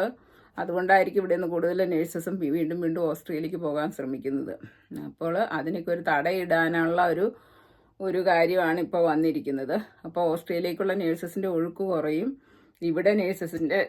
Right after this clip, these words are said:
ഷോർട്ടേജ് അതുവഴി കുറച്ച് കുറയാൻ ചാൻസ് ഉണ്ട്. അങ്ങനെയൊക്കെ വരുമ്പോഴത്തേനും ഇനി യു കെയിലേക്കുള്ള നേഴ്സസിനെ എങ്ങനെയാണ് അവരുടെ ഇന്റർനാഷണൽ റിക്രൂട്ട്മെന്റ് അവർ സ്റ്റാർട്ട് ചെയ്യുന്നതെന്നുള്ള അവർ ഇതുവരെ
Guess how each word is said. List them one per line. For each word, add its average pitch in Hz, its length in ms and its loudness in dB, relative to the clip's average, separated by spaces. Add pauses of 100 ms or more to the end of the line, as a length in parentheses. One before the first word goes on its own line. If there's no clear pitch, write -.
(120)
ഷോർട്ടേജ് 190 580 4
അതുവഴി 170 360 2 (840)
കുറച്ച് 185 240 -2
കുറയാൻ 175 440 0
ചാൻസ് 165 360 2
ഉണ്ട്. 143 240 0 (920)
അങ്ങനെയൊക്കെ 190 440 4
വരുമ്പോഴത്തേനും 220 720 4 (400)
ഇനി 165 280 2 (300)
യു 170 100 4 (140)
കെയിലേക്കുള്ള 202 540 4 (340)
നേഴ്സസിനെ 196 600 0
എങ്ങനെയാണ് 190 420 0
അവരുടെ 185 300 2 (1600)
ഇന്റർനാഷണൽ 196 640 2
റിക്രൂട്ട്മെന്റ് 220 600 4
അവർ 196 140 2
സ്റ്റാർട്ട് 180 440 2
ചെയ്യുന്നതെന്നുള്ള 190 640 2
അവർ 202 180 4
ഇതുവരെ 208 340 4